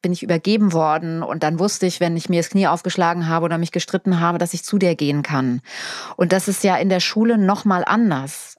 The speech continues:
Also ich weiß, dass auch Grundschullehrerinnen und Lehrer natürlich auch diese Position kennen und auch diese Haltung. Und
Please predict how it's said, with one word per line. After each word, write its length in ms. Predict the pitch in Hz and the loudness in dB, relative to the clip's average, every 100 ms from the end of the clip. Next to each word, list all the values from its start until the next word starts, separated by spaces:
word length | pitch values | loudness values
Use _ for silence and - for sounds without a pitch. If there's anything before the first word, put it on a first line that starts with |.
| - | -6
Also 120 | 156 | -4
ich 140 | 160 | -2
weiß, 260 | 160 202 220 | 0 0 0
dass 140 | 185 - | -4 -2
auch 200 | 175 - | -2 0
Grundschullehrerinnen 1600 | 202 202 - 196 190 190 - - - - 180 196 202 185 190 | 0 0 2 2 2 0 -4 -20 -12 -2 0 2 0 0 0
und 140 | 175 180 | 0 0
Lehrer 300 | 175 180 185 | 0 2 0
natürlich 560 | 175 - 220 214 - | -2 0 0 0 0
auch 240 | 160 196 196 | 0 0 -4
diese 360 | 170 156 147 - _ - | -8 -8 -10 -14 _ -6
Position 680 | 190 175 - - 185 180 | -2 -2 -2 0 2 2
kennen 440 | - 190 202 240 226 | 0 2 4 4 4
und 160 | 170 - | 2 0
auch 120 | - | 0
diese 320 | 185 160 - | -2 -2 0
Haltung. 560 | 170 175 - 226 226 233 | 2 2 2 0 0 -2
Und 260 | 170 - | -4 -6